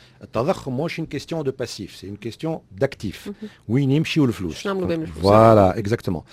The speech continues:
Speaker 1: دونك، آه، باش نرجعوا للموضوع هذايا متاع التدين الخارجي كي خلصنا به، آه، هو ما يعملش، ما عندوش تأثير على الكتلة النقدية،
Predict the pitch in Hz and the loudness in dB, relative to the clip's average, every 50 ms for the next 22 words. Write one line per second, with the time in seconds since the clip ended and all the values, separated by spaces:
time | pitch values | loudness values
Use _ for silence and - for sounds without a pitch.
0 | - - - - - - _ - 101 117 110 104 - 90 110 107 98 95 95 90 | -20 -20 -20 -20 -20 -20 _ -2 0 0 0 0 -4 -8 -4 -2 -2 0 0 0
1 | 90 87 87 87 85 82 82 82 82 82 82 - - 90 78 67 - 113 101 101 | 0 -2 -2 -2 -2 -4 -4 -6 -6 -6 -8 -10 -14 -12 -12 -12 -10 -6 -6 -2
2 | - 165 190 190 147 139 117 101 104 107 107 113 131 113 107 113 120 135 113 87 | 2 2 2 4 4 4 2 2 2 0 0 0 0 0 0 0 2 0 0 0
3 | - - 82 82 - - 85 82 82 78 - - 85 107 123 123 104 90 - - | -2 -4 -6 -6 -6 -8 -10 -10 -10 -8 -6 -4 0 2 2 2 2 0 0 2
4 | 113 101 90 78 82 95 - - - - - 113 113 107 - 98 85 82 90 90 | 2 2 2 0 -2 -6 -8 -8 -8 -2 0 2 2 2 2 0 0 2 2 0
5 | 92 - _ _ - - - - - - - _ _ _ - - 87 87 95 113 | 0 -2 _ _ -20 -20 -20 -20 -20 -20 -20 _ _ _ -12 -10 -10 -6 2 4
6 | 127 127 120 120 120 135 156 131 - 110 107 123 135 147 - - - - - - | 4 4 4 4 2 0 0 0 0 0 2 2 2 0 -2 -2 -6 -4 0 0
7 | 135 123 104 104 95 - - - - 107 90 87 82 80 - - 85 87 101 131 | 0 2 2 -2 -2 -2 -4 -4 -2 -2 -4 -4 -6 -8 -8 -8 -6 -4 -4 -4
8 | 151 | -6